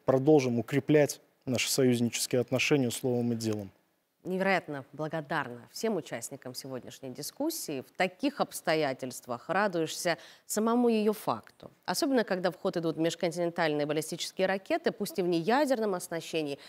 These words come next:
Speaker 2: И потому в завершении приведу цитату Роберта Макнамары, бывшего министром обороны С Ш А в период Карибского кризиса.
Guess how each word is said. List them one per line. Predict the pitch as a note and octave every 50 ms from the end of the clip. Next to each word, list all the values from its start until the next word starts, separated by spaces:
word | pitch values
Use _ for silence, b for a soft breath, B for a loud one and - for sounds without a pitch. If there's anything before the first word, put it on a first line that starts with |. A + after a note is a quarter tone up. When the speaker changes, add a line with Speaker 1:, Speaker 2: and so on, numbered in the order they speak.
| B B B
Speaker 2:
И | F3
потому | G#3 B3 D#4 F4+ E4+
в | B3+
завершении | A3 C4+ B3+ C4+ B3 - - E4 D#4 D4 B3+
приведу | - A#3+ A#3+ A#3 A3+ B3+
цитату | B3 - A#3+ - - A#3+ A3+ G#3+ G3 G3+ F#3+ F#3 F3+ F3+
Роберта | F#3+ F#3+ F3+ E3+ E3 D#3+ - E3+
Макнамары, | E3 D#3+ D#3 - F#3+ F3 E3+ G3+ A#3+ C#4 C#4 A3+ F#3+ F3
бывшего | F3+ F#3 F#3 - - G3+ F#3
министром | F#3 F#3 G3 G#3+ A3 A3 G3 E3 D3+ C#3 - - - D3+ D3 C#3+
обороны | C#3+ C#3 D3+ D3+ D#3 E3 E3 D3+ D3+
С | D#3
Ш | - - - F#3+ E3+
А | D3+
в | -
период | - E3+ D#3+ D#3 D3+ D#3
Карибского | - - F3+ E3+ E3+ D#3+ - - - F#3 G3+ G3+
кризиса. | - C4+ B3+ D4+ E4+ D#4 D4+ C4+ - - A#3 G#3+